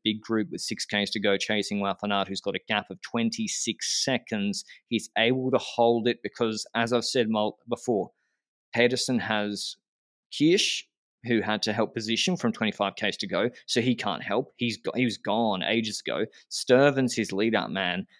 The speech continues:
and they've brought no Darnell, no Rouleurs. Like, Trek actually don't have a good posi-, uh, team for positioning, uh, Mads Pedersen, whereas M V D P I couldn't see anywhere.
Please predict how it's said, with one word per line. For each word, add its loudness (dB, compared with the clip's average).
and 2
they've 4
brought 2
no 4
Darnell, 2
no 2
Rouleurs. 0
Like, 0
Trek 0
actually 0
don't 2
have -2
a -4
good -2
posi-, -8
uh, 4
team 0
for -8
positioning, -4
uh, 0
Mads -2
Pedersen, -2
whereas -2
M 0
V -2
D 0
P 0
I 4
couldn't -2
see -6
anywhere. 4